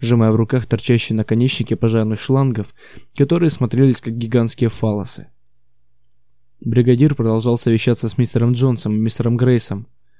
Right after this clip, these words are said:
Мистер Джонсон указывал на кабинет номер шестнадцать. Из школы выбежал Томас Денвер и сразу же присоединился к дискуссии.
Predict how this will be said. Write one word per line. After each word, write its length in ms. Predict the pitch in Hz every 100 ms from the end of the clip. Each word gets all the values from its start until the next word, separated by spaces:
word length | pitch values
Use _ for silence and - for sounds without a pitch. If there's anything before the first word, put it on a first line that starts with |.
| _ _ _ -
Мистер 300 | 175 165 131
Джонсон 440 | 120 139 139 120
указывал 380 | 110 120 123 117
на 120 | 113
кабинет 380 | 123 117 131 117
номер 240 | 120 117
шестнадцать. 760 | - 135 - 123 107 - - - _ _ _ _ _ _ _
Из 120 | 120
школы 300 | 117 - 120
выбежал 380 | 123 120 120 120
Томас 340 | 123 120 117 120
Денвер 420 | 147 139 104 - - - -
и 100 | 123
сразу 300 | 120 131 143
же 120 | 139
присоединился 680 | 123 - 117 113 117 113 117
к 60 |
дискуссии. 680 | 120 123 - 117 - 101 117